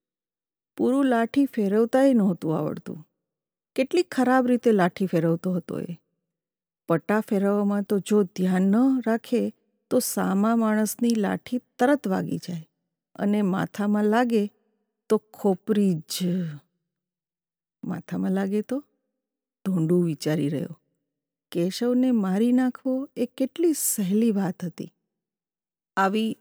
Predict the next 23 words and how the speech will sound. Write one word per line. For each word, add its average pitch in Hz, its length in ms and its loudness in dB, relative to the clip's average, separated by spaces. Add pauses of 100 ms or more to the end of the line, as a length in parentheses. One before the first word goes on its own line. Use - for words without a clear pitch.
અણઘડ 190 460 2
રીતે 202 240 -2
લાઠી 196 400 -4
ફેરવતા 190 480 -4
માણસના 185 580 -2
માથામાં 180 600 -4 (640)
એક 240 300 -4
ફટકો - 520 -2
મારવો 180 440 -4 (640)
એ 202 220 2 (200)
અઘરું 208 380 4
કામ 165 240 -2
નહોતું. - 440 -10 (680)
અને 202 240 0
એકવાર 220 440 0
ફટકો 202 460 -2
વાગી 190 300 0
જાય 202 280 0 (560)
પછી 247 280 -6
કોઈ 240 260 4
પૂછનાર 269 520 2
પણ 269 160 4
નહોતું. 254 400 2